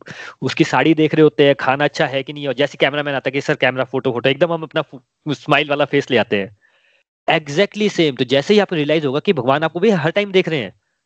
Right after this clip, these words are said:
you are under observation twenty-four hours a day, तब आपका पर्सपेक्टिव चेंज हो जाता है। और जो मेरा पर्सनल एक्सपीरियंस है वो ये है कि जब आपका पर्सपेक्टिव चेंज हो जाता है इस टाइप से कि भगवान हर जगह प्रेजेंट कर रहे हैं, तो जो आपको लोग भी मिलेंगे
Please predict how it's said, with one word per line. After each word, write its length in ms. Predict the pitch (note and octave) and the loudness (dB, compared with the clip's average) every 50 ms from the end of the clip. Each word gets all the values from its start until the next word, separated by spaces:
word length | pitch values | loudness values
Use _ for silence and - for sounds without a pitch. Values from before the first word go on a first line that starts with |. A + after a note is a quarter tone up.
| _ - A2+ | _ -6 0
you 140 | C3 D#3 E3 | 2 2 2
are 100 | F3+ F3+ | 2 2
under 180 | F3 G3 F3+ - | 2 0 2 2
observation 520 | C#3+ C3 C3+ D#3+ E3+ F3+ F3+ - G#3 G3 F3+ | 0 2 4 4 4 4 4 2 -2 -4 -2
twenty-four 400 | - F#3+ G3 F3 A#3 F#3 G#3 G#3+ | -2 -4 0 0 0 2 4 2
hours 180 | F#3+ F3 - F#3 | 2 2 -2 -8
a 80 | F3 | -4
day, 200 | D3 B2+ G#2 G2 _ _ _ _ _ _ _ _ _ _ _ _ _ _ _ _ _ _ _ - | -4 -4 -4 -4 _ _ _ _ _ _ _ _ _ _ _ _ _ _ _ _ _ _ _ 6
तब 240 | - B3+ B3+ B3 A3+ | 6 6 6 6 0
आपका 240 | F#3+ F#3 - - F#3+ | -6 -8 -2 -4 0
पर्सपेक्टिव 500 | - E3 D3+ - - D3 - - D#3+ C#3 | 0 0 0 0 0 -4 0 0 -2 0
चेंज 220 | - D3+ D3+ C#3+ | 0 -2 0 0
हो 60 | C#3 | 0
जाता 220 | B2+ C3 C3 - E3+ | 0 0 2 2 2
है। 20 | |
और 60 | F3 | 2
जो 100 | D#3+ E3+ | 2 0
मेरा 240 | E3 C#3+ D3 D3+ E3+ | 0 0 0 0 0
पर्सनल 340 | - - E3 D#3 - F#3 F3 | 0 0 -2 -2 -2 -2 -4
एक्सपीरियंस 600 | D#3 - - - C#3+ C3+ C3 C3 C3 B2 - - | -4 -4 -4 -4 -2 0 2 2 0 0 2 2
है 100 | C#3 D3+ | 4 4
वो 120 | D3 D3+ | 4 2
ये 220 | D3 B2+ C#3 D3+ C#3 | 2 4 4 4 4
है 100 | C#3 C#3+ | 4 0
कि 220 | - F#3+ F#3+ E3+ _ - - - - - _ _ - | 2 2 0 0 _ -10 -20 -20 -20 -20 _ _ 2
जब 120 | D3+ E3 | 4 4
आपका 160 | E3+ - F3+ | 4 2 2
पर्सपेक्टिव 520 | - E3 C#3+ - - F3 - - - A3 - | 0 -2 -4 0 0 -2 -2 0 -2 -2 0
चेंज 260 | - F#3 F3 D#3+ C#3+ | 0 -2 -2 -2 -2
हो 80 | C#3 | -2
जाता 240 | C3 C3 B2 - C3+ | 0 0 0 0 0
है 60 | C3+ | 0
इस 120 | C3 - - | 0 0 0
टाइप 160 | B2+ A#2 A#2 | -2 -2 -2
से 180 | - - D3+ C#3+ | 0 -2 -2 0
कि 120 | - D3+ | 0 -2
भगवान 280 | B2+ A2+ A#2+ B2 B2 A2+ | -2 0 0 0 0 0
हर 100 | A#2+ B2 | -2 0
जगह 220 | C3+ D#3+ D#3+ D#3 | 0 0 0 0
प्रेजेंट 320 | - B2+ A#2 A#2 B2+ A#2+ | -2 -4 -4 -4 -6 -6
कर 100 | - A2+ | -4 -2
रहे 80 | G#2+ A#2+ | -2 0
हैं, 40 | B2+ | 0
तो 80 | D3+ | 0
जो 120 | C#3+ D#3 D#3+ | 2 2 2
आपको 160 | - - E3+ | 2 0 -2
लोग 360 | D3 B2+ C3+ F3 A3 A3 G3 | 0 4 6 6 4 4 4
भी 100 | G#3 A3 | 0 0
मिलेंगे 440 | F#3 D#3 C3 B2 A2+ G2+ F#2+ F#2+ | 0 0 -6 -6 -8 -8 -10 -12